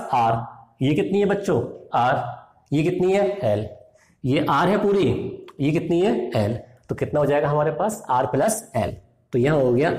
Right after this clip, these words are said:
आर plus एल। इस तरीके से हमने इसका diagram तैयार कर दिया। अब diagram तैयार करने के बाद हमको find करना है electric potential। तो आप लोगों को याद होगा previous chapter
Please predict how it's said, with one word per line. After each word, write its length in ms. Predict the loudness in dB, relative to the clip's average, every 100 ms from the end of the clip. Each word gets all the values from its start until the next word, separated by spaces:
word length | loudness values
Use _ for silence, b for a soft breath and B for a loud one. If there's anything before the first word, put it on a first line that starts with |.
| 0
आर 160 | 0 0 -4 -10 -18 -20 -12 0
plus 420 | 2 2 -2 -8 -12 -6
एल। 180 | -4 -6 b b b
इस 180 | -2 0
तरीके 280 | 2 2 2
से 120 | 0
हमने 160 | 0 0
इसका 160 | 0
diagram 380 | 0 2 2 0
तैयार 420 | 0 0 0 -2 -4
कर 100 | -4
दिया। 240 | -4 -14 -18 B B -2
अब 120 | 2
diagram 340 | 2 4 2
तैयार 240 | 2 2 2
करने 280 | 2 2 2
के 140 | 2
बाद 240 | 2 2 2
हमको 340 | 0 0 0
find 260 | 2 2 2
करना 240 | 2 0 2
है 60 |
electric 380 | 0 -2 -4 -4
potential। 480 | -2 0 0 0 -6
तो 100 | -6
आप 240 | -2 0 2
लोगों 160 | 2
को 120 | 2 2
याद 220 | 2 2
होगा 200 | 0 0
previous 500 | -2 -2 0 -2 -4
chapter 320 | -6 -8 -16